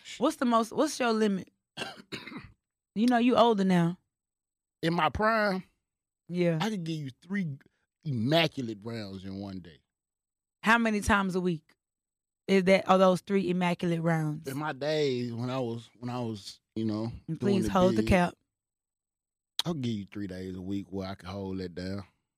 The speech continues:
Speaker 1: Three days a week.
Speaker 2: Hey, but
Speaker 1: So we
Speaker 2: I,
Speaker 1: like a
Speaker 2: I
Speaker 1: Monday,
Speaker 2: didn't, I
Speaker 1: Wednesday,
Speaker 2: woke
Speaker 1: Friday.
Speaker 2: up sometimes with, with sore quads.
Speaker 1: Yeah.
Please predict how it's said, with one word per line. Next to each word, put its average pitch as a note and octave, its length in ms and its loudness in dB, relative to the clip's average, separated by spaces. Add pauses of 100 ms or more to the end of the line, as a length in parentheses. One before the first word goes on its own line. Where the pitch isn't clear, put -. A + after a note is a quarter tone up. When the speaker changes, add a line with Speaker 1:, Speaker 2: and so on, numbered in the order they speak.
(1300)
Speaker 1:
Three G#3 200 0
days F#3+ 300 2
a F3+ 60 0
week. F3 280 2 (360)
Speaker 2:
Hey, G#3 140 8
but F#3+ 140 8
Speaker 1:
So B3 80 6
we C4 80 6
Speaker 2:
I, A#3 80 6
Speaker 1:
like B3 100 -2
a A3 40 6
Speaker 2:
I A#3 80 8
Speaker 1:
Monday, A#3 160 4
Speaker 2:
didn't, A3+ 120 8
I A3 60 10
Speaker 1:
Wednesday, A#3+ 180 8
Speaker 2:
woke B3+ 100 10
Speaker 1:
Friday. G3+ 360 6
Speaker 2:
up E3+ 40 0
sometimes A3+ 680 4
with, G#3+ 240 0
with F3+ 160 0
sore G#3+ 360 4
quads. G#3 800 2 (140)
Speaker 1:
Yeah. F#3 380 4